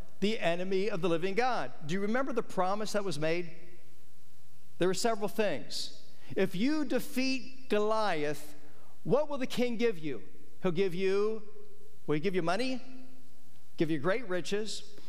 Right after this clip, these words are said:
What about your father's house? What's he gonna do to your father's house? Tax-free for life.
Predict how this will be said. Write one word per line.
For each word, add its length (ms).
What 140
about 240
your 120
father's 540
house? 380
What's 160
he 60
gonna 200
do 160
to 120
your 100
father's 400
house? 480
Tax-free 1200
for 300
life. 680